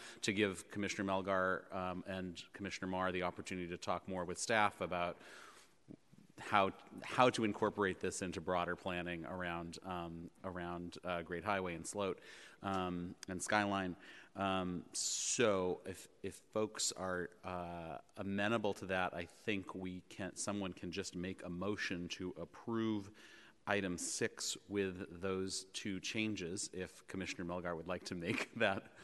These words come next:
motion, that would be great. Um, and is then, is there a second? Second from, uh, Commissioner Marr, and I guess I promised to give staff the opportunity to address if there are any concerns that they want to raise. So, okay. Um, so,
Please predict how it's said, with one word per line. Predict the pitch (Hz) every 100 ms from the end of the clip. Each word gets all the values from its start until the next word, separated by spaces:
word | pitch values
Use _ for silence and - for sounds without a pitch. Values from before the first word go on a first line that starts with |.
| -
motion, | 110 101 98 107
that | 95
would | 87
be | 85
great. | 85 110 135 - - - -
Um, | 104 101 101
and | 104 104
is | 104 98
then, | 101
is | 98 95
there | 98 90
a | 85
second? | - 104 - 254 240 - - - - - - - - - - - - - _ - - -
Second | - 101 101 95
from, | - - 92 90 87
uh, | 95
Commissioner | - 98 - 98
Marr, | 98 92
and | 92
I |
guess | 90 98
I | 95
promised | - 107 98 -
to |
give | 95 90
staff | - 90 -
the | 95
opportunity | 87 - - 90 87 85
to | 95
address | 82 92 - 92 - - - -
if | 101
there | 110 98
are |
any | 92 90
concerns | - 92 120 107
that | 101
they | 95
want | 92 87
to |
raise. | 95 90 -
So, | 98 90
okay. | 92 82 - - - -
Um, | 104 98 95 92 87 -
so, | - 107 92